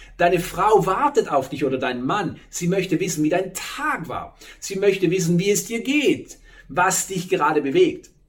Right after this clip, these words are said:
Mit anderen Worten, sie möchte das, was man von einer gesunden Beziehung erwarten kann.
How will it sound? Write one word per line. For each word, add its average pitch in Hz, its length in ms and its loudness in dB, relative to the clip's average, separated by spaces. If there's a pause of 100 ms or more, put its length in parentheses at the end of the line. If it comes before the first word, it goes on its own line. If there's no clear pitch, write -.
Mit - 80 -20
anderen 170 240 2
Worten, 170 240 4
sie 151 140 -2
möchte 156 440 0
das, 196 460 -2
was 147 240 -6
man 151 160 -6
von 151 140 -6
einer 143 120 -6
gesunden 151 540 0
Beziehung 180 320 0
erwarten - 400 -4
kann. - 300 -10